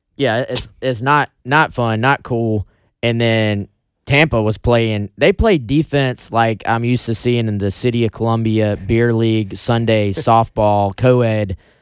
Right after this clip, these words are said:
Speaker 1: um, league that I play in.
Speaker 2: You're
Speaker 1: Like,
Speaker 2: not
Speaker 1: they're out there throwing the ball around.
Speaker 2: <laughs> You're not gonna win too many postseason games with four errors.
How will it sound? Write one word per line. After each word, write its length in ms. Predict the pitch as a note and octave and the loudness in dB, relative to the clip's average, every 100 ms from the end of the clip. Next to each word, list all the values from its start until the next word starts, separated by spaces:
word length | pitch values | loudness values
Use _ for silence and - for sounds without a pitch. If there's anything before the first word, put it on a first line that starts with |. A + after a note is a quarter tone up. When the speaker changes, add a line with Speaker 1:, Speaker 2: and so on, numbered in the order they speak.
| _ | _
Speaker 1:
um, 600 | - G#2 G#2 G2 G2 F#2+ - _ _ _ _ _ _ | 0 2 2 2 0 -4 -10 _ _ _ _ _ _
league 300 | A2 A#2+ G#2+ | -2 0 0
that 100 | G2+ | 0
I 80 | G2 | 0
play 320 | F#2 G#2 F#2+ | 0 -2 -2
in. 240 | F2+ F2 E2 | -4 -8 -6
Speaker 2:
You're 140 | A2+ | 0
Speaker 1:
Like, 60 | A#2 | 2
Speaker 2:
not 60 | C#3 | 4
Speaker 1:
they're 180 | D3+ | 2
out 140 | C#3+ B2 | 2 0
there 360 | B2+ A#2+ A2 - | 0 0 -2 0
throwing 220 | B2+ B2 | 2 2
the 80 | A#2+ | 2
ball 260 | A2+ A#2 A#2 | 2 4 2
around. 640 | A2+ A2+ A2 A2 A2 G2+ - _ - - | 0 0 0 2 0 -2 -4 _ -12 -10
Speaker 2:
<laughs> 380 | - - _ _ | -12 -18 _ _
You're 120 | B2 | 0
not 160 | D3 D#3+ | 0 -2
gonna 160 | C#3+ | -4
win 140 | C3 A#2 | -4 -4
too 120 | A#2+ | -4
many 160 | A2+ | -4
postseason 540 | G2+ G#2+ G2+ G#2 F#2 F#2 | -4 -4 -4 -6 -6 -6
games 280 | F#2 F#2 F#2 | -4 -4 -6
with 100 | - | -14
four 320 | - G2+ F#2+ | -6 -6 -4
errors. 560 | F2+ - - F#2 - | -8 -8 -10 -14 -18